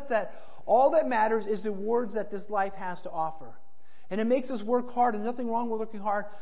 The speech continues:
but we want to get more stuff. And, and, and what Paul says in the last of that scripture says this, that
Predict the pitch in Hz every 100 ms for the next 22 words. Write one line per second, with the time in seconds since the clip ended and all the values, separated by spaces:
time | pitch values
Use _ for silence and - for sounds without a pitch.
0 | - - 208 226 220 226 202 196 190 196
1 | 190 - 196 165 170 175 180 180 185 196
2 | - - 196 208 - 233 247 269 254 214
3 | 202 196 208 220 208 220 180 220 208 208
4 | - 202 185 185 - - - - - -
5 | - - - - 202